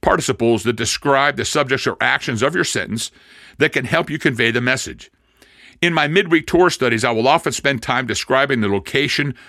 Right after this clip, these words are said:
of the book that we're studying to include photos, which helps immensely.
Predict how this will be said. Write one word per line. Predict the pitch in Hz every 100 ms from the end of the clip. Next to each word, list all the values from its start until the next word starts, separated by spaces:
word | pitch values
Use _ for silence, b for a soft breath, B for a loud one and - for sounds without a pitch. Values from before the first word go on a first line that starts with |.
| B
of | - 113
the | 117
book | 117 160
that | 123
we're | 117
studying | 107 - 143 104 135 - _ _ _ B -
to | 190
include | 208 - 190 156
photos, | - 190 175 110
which | 104 -
helps | 147 - 120
immensely. | 117 123 - 78 -